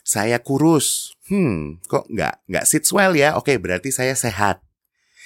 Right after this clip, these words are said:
Saya memiliki berat badan ideal, gitu. Nah, diharapkan atau goalnya adalah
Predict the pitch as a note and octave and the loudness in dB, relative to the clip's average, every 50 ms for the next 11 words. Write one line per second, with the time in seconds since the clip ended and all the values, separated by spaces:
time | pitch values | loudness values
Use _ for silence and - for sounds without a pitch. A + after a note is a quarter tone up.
0 | - - - - A#2+ A2+ A2+ A#2 B2 B2 A#2 A2 G#2+ G2+ G2 G2 A#2+ A#2+ G#2 F#2 | -20 -10 -6 -2 0 2 2 2 2 2 2 0 0 -2 -2 -2 -2 0 2 0
1 | F#2 F#2 - F#2+ F2 F#2 G#2 A2 D2 G2+ E2+ F#2 F#2+ G2 G#2+ G2+ G2 E2 C#2+ C#2 | 0 0 0 -2 0 0 0 0 -2 -2 0 2 2 4 4 4 4 2 0 -4
2 | C#2+ _ _ _ _ - - - _ D#2 D#2+ D#2+ D#2+ D#2+ D#2+ D#2+ D#2 D#2+ E2 D#2+ | -12 _ _ _ _ -20 -20 -18 _ -10 -8 -8 -8 -8 -8 -8 -4 -2 -2 -2
3 | D#2 - - - - - - - _ - G#2 F#2+ F2+ F2+ E2+ E2 D#2 E2 - - | -2 -4 -10 -16 -18 -18 -20 -20 _ -2 0 2 2 2 2 0 -2 -2 0 2
4 | D#3 F#3 F3 A#2 F2+ - - D#2+ E2 F2+ F2+ A2 A#2 A#2+ C#3+ F3+ F#3+ F3 G#2 D2+ | 2 4 4 2 0 0 -2 -4 -4 0 2 2 4 4 4 2 2 0 -2 -2
5 | D2 D#2+ G2+ C#3 D#3 F2+ D#2 D2 C#2+ C#2 C#2+ D2 F2 C3 D3+ D#3+ | -2 -2 -2 0 -2 -2 -4 -4 -8 -8 -4 0 0 0 0 0